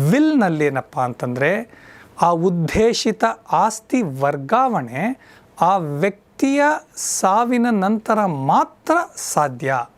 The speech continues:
ಅವ್ರು ಬದುಕಿರೋವರೆಗೂ ಏನಪ್ಪ ಅಂತಂದ್ರೆ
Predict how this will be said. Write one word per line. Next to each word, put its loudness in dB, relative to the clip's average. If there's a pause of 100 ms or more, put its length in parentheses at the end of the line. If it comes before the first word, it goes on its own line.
(120)
ಅವ್ರು 2
ಬದುಕಿರೋವರೆಗೂ 0
ಏನಪ್ಪ -4
ಅಂತಂದ್ರೆ -2